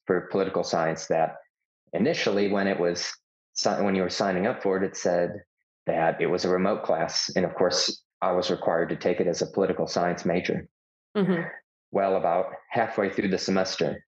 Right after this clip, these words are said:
Speaker 1: the teacher decides, "Hey, everyone who's on Zoom, you're coming into person.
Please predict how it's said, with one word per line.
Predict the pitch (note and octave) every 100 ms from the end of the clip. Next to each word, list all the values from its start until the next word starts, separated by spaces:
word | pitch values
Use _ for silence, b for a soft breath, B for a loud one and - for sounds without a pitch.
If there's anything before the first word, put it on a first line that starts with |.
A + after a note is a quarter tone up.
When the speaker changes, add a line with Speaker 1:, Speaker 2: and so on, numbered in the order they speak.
| -
Speaker 1:
the | D#2+
teacher | - G2 - E2
decides, | E2 F#2 E2 E2 D#2+
"Hey, | - B2+ G2+
everyone | - G2 G#2 G2+ G2+
who's | F#2+ F#2+
on | F#2 F#2 F2+ F2 - -
Zoom, | A2 G#2 F#2 F2 -
you're | G#2+
coming | G2+ A2 G#2
into | G2 E2+
person. | - F2+ - C#2+